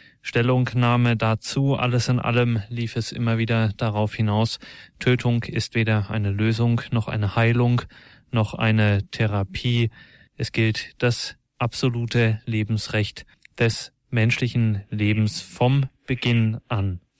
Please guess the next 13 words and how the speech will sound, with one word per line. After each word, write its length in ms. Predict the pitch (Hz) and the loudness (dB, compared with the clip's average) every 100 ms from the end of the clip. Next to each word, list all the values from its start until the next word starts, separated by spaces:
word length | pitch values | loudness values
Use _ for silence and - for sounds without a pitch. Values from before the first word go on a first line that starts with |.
| - - - - | -20 -18 -20 -4
Herzlichen 400 | - - 156 156 | -2 0 0 2
Dank, 300 | 123 160 - | 2 0 -2
Professor 420 | - 127 127 123 | -6 -4 -2 -2
Balkenohl, 540 | 113 117 135 127 113 107 | 0 0 2 2 2 0
für 160 | - | -2
diesen 280 | 117 117 120 | -4 -2 -2
Abend, 360 | - 117 139 139 | 0 0 0 0
für 120 | 120 | -4
diese 300 | 117 120 123 | -4 -2 -2
Stunde 380 | - 135 147 135 | 0 2 2 2
in 120 | 123 | 2
der 160 | 120 | 2
Credo-Sendung. 680 | 113 - 131 143 135 135 135 | 0 -2 0 0 2 2 0